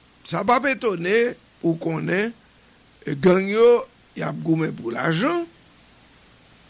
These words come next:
e pou jwenn kontwòl plis mwayen pou fè lajan.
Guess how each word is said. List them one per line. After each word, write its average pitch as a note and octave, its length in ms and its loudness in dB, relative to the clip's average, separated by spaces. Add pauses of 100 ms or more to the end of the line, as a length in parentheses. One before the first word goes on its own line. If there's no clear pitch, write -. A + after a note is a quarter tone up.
(480)
e G#3 320 10 (1000)
pou G3+ 220 8
jwenn F3 480 2 (680)
kontwòl F#3+ 840 4
plis F#3 400 2
mwayen E3+ 560 2
pou D3+ 240 -2
fè - 400 -8
lajan. A#3+ 460 2